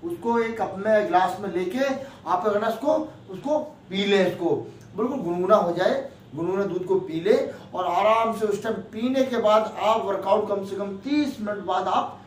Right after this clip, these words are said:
स्टार्ट करो। इसका बहुत फायदा होता है दोस्तों, इसलिए आप इसको, दूध को आज से ही आप स्टार्ट कर दें। अगर और भी कोई, अगर आपको लगता है डाइट के मामले को जरूरत पड़ता है, तो आप मेरे पास क्या है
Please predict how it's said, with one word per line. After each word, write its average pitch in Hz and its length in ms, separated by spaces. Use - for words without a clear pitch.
स्टार्ट 180 460
करो। 175 380
इसका - 200
बहुत - 640
फायदा 180 200
होता 180 160
है 180 80
दोस्तों, 165 400
इसलिए 220 500
आप 214 360
इसको, 214 200
दूध 202 220
को - 260
आज 190 340
से 226 120
ही 214 160
आप 202 340
स्टार्ट 202 320
कर 202 120
दें। 190 300
अगर 233 360
और 247 300
भी 294 120
कोई, 254 280
अगर 240 140
आपको 226 320
लगता 196 360
है 208 220
डाइट 185 320
के 214 140
मामले 185 280
को 190 100
जरूरत 180 280
पड़ता 190 280
है, - 80
तो 190 80
आप 214 300
मेरे 214 120
पास 247 300
क्या 233 120
है 285 160